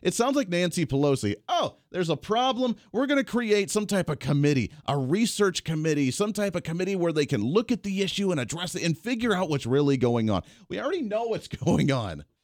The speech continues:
We don't need to spend the time and the money to create an investigative committee, a research committee to look at everything and say, "Well, I don't know. We need to do some research. We need to spend a hundred thousand dollars to investigate the problem,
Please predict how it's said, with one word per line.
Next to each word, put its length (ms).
We 80
don't 180
need 160
to 60
spend 260
the 60
time 400
and 80
the 40
money 260
to 100
create 340
an 120
investigative 680
committee, 540
a 100
research 560
committee 380
to 100
look 280
at 80
everything 540
and 160
say, 160
"Well, 360
I 160
don't 140
know. 240
We 80
need 140
to 80
do 160
some 180
research. 480
We 100
need 140
to 80
spend 340
a 60
hundred 280
thousand 280
dollars 240
to 140
investigate 580
the 60
problem, 420